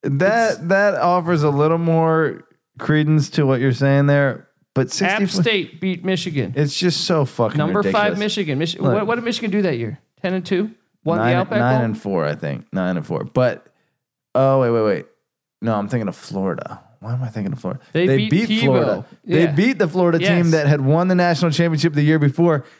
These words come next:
Speaker 1: and won
Speaker 2: So,
Speaker 1: the national
Speaker 2: and App
Speaker 1: championship
Speaker 2: State
Speaker 1: the year
Speaker 2: won
Speaker 1: after.
Speaker 2: the national championship in the F C S that year. You're
Speaker 1: Yeah.
Speaker 2: telling me they couldn't have gone a couple rounds?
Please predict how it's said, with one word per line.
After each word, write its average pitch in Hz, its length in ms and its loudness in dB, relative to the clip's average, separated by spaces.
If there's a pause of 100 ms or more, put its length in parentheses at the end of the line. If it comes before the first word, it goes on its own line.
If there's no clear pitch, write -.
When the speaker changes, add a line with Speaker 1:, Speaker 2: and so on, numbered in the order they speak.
(140)
Speaker 1:
and 135 160 2
won 160 120 4
Speaker 2:
So, 190 60 2
Speaker 1:
the 185 60 4
national 170 340 2
Speaker 2:
and 143 60 -2
App - 40 -4
Speaker 1:
championship 160 400 2
Speaker 2:
State 247 80 0
Speaker 1:
the 139 80 4
year 156 140 4
Speaker 2:
won 160 100 4
Speaker 1:
after. 175 140 0
Speaker 2:
the 214 60 0
national 220 280 0
championship 220 380 -2
in 190 60 -8
the 196 100 2
F 202 120 -2
C 208 140 -2
S 214 160 -2
that 135 180 -2
year. 117 260 -4
You're 165 180 2
Speaker 1:
Yeah. 110 60 0
Speaker 2:
telling 220 220 0
me 220 80 0
they 214 80 4
couldn't 220 220 -2
have 190 60 0
gone 196 120 2
a 196 60 -2
couple 196 240 -4
rounds? 151 360 -4